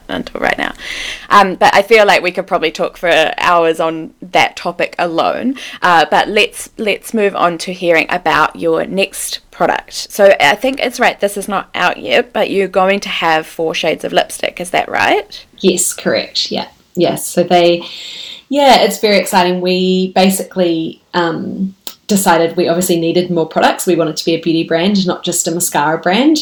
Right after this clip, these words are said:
Speaker 2: Uh, but the process was very long and hard and is still kind of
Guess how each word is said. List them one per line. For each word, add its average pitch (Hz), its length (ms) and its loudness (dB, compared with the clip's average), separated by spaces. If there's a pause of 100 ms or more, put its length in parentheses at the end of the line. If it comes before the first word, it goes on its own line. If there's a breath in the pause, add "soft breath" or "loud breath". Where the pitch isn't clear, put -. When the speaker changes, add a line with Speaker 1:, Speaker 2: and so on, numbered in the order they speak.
(120)
Speaker 2:
Uh, 165 320 -2
but - 140 0
the 180 60 -2
process 175 500 0
was 170 320 0
very 160 640 0 (580 loud breath)
long 190 440 4
and 180 140 2
hard 175 320 2
and 185 140 2
is 175 160 -2
still 175 360 2
kind 165 200 -4
of 170 180 -4